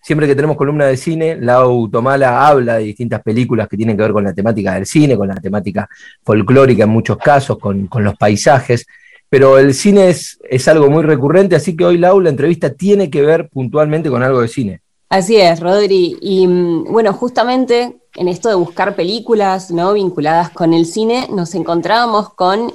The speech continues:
Speaker 2: Nicolás Carreras, que nos llamaba la atención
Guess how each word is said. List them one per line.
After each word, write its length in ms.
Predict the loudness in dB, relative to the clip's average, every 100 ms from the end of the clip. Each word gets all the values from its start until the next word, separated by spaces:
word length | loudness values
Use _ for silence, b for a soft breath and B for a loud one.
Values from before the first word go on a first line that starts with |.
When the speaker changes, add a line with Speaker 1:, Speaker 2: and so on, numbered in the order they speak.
| _
Speaker 2:
Nicolás 480 | -2 0 -2 -4 -6
Carreras, 760 | -6 -8 -6 -4 -2 -2 -6 _
que 80 | -6
nos 160 | -6 -6
llamaba 260 | -4 -2
la 80 | -2
atención 680 | 0 -2 -2 0 -2 -2